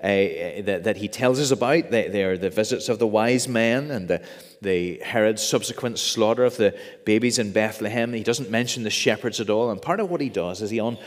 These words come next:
unpacks some of the things that we sort of get hinted at here in these first verses. We're gonna just look at three simple things, um, that we're told about the promised king: that he's come for everybody, that he's come to put things right, and that he's come to set us free.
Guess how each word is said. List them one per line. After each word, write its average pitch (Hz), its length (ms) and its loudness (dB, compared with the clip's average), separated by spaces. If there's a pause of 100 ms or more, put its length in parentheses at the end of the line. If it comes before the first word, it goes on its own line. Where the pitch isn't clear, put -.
(180)
unpacks - 600 -4
some 139 180 -6
of 139 80 -6
the 127 60 -4
things 143 380 -6
that 90 120 -4
we 95 140 -8
sort - 160 -10
of 104 100 -2
get 107 160 -2
hinted 151 380 -6
at 67 280 -12
here 104 360 -2 (500)
in 104 160 -4
these 101 220 -2
first 87 340 -6
verses. - 580 -8
We're 156 140 2
gonna 226 100 4
just 165 200 -2
look 120 120 2
at 113 80 -4
three 208 180 -2
simple 113 300 -2
things, 90 520 -10 (920)
um, 95 340 -4
that 92 140 -4
we're 98 80 0
told 110 200 2
about 95 160 0
the - 60 -4
promised 92 400 -6
king: 98 240 -4 (300)
that 113 100 6
he's 117 140 4
come 226 260 2
for 180 140 4
everybody, 98 680 4 (320)
that 113 100 2
he's 110 140 0
come 208 220 0
to 208 60 0
put - 220 4
things 101 300 -4
right, 90 320 0
and 110 100 -6
that 107 120 -2
he's 110 120 -2
come 120 280 -6
to 117 80 -2
set 95 320 0
us - 180 -2
free. 156 680 -2